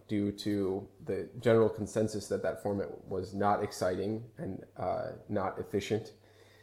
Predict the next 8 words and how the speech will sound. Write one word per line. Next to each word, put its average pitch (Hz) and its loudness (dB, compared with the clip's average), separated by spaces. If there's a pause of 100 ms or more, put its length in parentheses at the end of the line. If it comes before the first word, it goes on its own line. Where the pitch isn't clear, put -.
(180)
Um, 101 2 (840)
it's 117 2
all 123 10
single 123 6
elimination. 113 4 (360)
Um, 98 -4 (140)
so 110 8
M-, 135 6